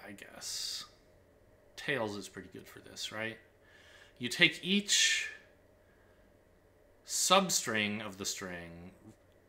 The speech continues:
trimming off one character at a time from the, from the front, and then you say,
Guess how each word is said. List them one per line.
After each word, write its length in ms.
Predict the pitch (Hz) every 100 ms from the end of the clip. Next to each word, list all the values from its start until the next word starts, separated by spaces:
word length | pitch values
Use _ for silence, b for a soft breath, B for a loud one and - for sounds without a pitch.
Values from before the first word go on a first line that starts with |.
| -
trimming 380 | - 170 160 139
off 180 | 127 123
one 240 | 127 123
character 400 | 135 117 107 110
at 60 | 98
a 20 |
time 320 | - 107 98
from 160 | - 92
the, 80 |
from 360 | - - - 98
the 60 | 95
front, 680 | - 104 101 104 - - - B B B B B B B
and 240 | 117 117
then 160 | 123 123
you 140 | 123
say, 800 | 120 123 110 107 107 104 104 107